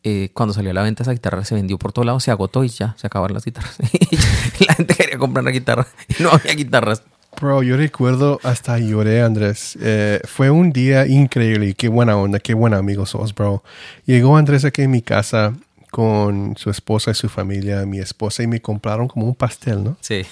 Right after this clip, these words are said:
Speaker 1: <laughs>
Speaker 2: Ustedes dicen torta, una
Speaker 1: Torta.
Speaker 2: una torta. Y, y me hicieron felicidades, que ese día,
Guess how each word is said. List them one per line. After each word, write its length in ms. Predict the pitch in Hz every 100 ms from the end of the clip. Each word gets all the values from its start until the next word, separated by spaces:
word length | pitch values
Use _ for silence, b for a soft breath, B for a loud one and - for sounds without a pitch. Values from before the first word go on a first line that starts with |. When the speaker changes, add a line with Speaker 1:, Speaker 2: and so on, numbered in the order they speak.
| -
Speaker 1:
<laughs> 220 | 107 - -
Speaker 2:
Ustedes 280 | 113 131
dicen 240 | 139 - 123
torta, 520 | 131 127 - 98 95 -
una 180 | 110 120
Speaker 1:
Torta. 180 | - -
Speaker 2:
una 260 | 117 120 113
torta. 520 | 117 113 113 113 117 B B B B _
Y, 380 | 123 110 104 -
y 160 | 117 107
me 140 | 104
hicieron 360 | 98 - 104 104
felicidades, 920 | - 101 98 - 110 120 120 120 117
que 120 | -
ese 180 | 107 113
día, 440 | 107 113 113 110